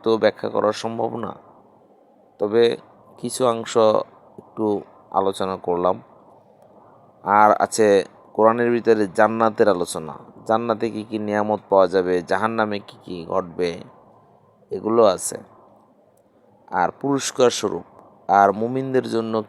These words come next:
কী নিয়ম, মুমিনরা কী পুরস্কার পাবে, সফলতার কথা আছে।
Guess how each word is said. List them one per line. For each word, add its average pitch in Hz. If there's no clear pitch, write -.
কী 107
নিয়ম, 101
মুমিনরা 113
কী 107
পুরস্কার 107
পাবে, 92
সফলতার 113
কথা -
আছে। -